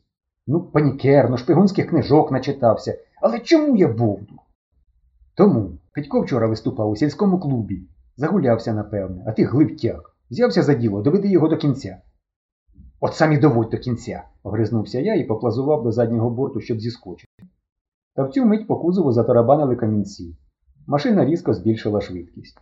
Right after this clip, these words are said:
Місто скінчилося, почалося шосе. Ми чули, як сміються в кабіні ті двоє, а машина вже летіла, немов реактивний літак. Доводилось їхати далі.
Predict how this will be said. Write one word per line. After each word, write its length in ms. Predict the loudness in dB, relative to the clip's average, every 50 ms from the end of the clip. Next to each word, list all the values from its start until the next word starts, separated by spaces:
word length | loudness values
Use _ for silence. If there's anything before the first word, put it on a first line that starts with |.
| _ -6
Місто 280 | -4 -4 -4 -4 -6
скінчилося, 640 | -6 -4 -4 -4 -4 -2 -4 -4 -2 -2 -4 -6 -12 -12 -10
почалося 440 | -8 -4 -4 -2 -2 -2 -2 -4
шосе. 460 | -6 -6 -8 -10 -12 -16 -18 -18 -18 _ _ _ _ _ _ _ _ _ _ _ _ _ _ _ _ _ _ _ _ _ _ _ _ _ _ _ _ _ _ _ _ _ -6 0
Ми 160 | 0 0 2
чули, 260 | 2 0 2 4 4
як 140 | 4 2 2
сміються 400 | 0 0 0 0 0 2 2 2
в 60 | 2
кабіні 360 | 2 2 4 4 2 2 2
ті 120 | 0 -2 -4
двоє, 500 | -2 -4 -6 -6 -6 -6 -8 -10 -12 -10
а 80 | -8 -6
машина 340 | -4 -4 -4 -4 -2 -2 0
вже 140 | 2 2 2
летіла, 420 | 2 2 0 -2 -2 -2 0 0
немов 260 | 2 2 0 0 0
реактивний 540 | 0 -2 -2 -2 -2 -2 -2 -2 -2 -2 -4
літак. 460 | -4 -6 -10 -12 -16 -16 -16 -20 -20 _ _ _ _ _ _ _ _ _ _ -10
Доводилось 540 | -4 -2 0 2 2 2 2 0 0 -2 -4
їхати 320 | -6 -6 -6 -6 -6 -6 -6
далі. 320 | -6 -6 -6 -8 -10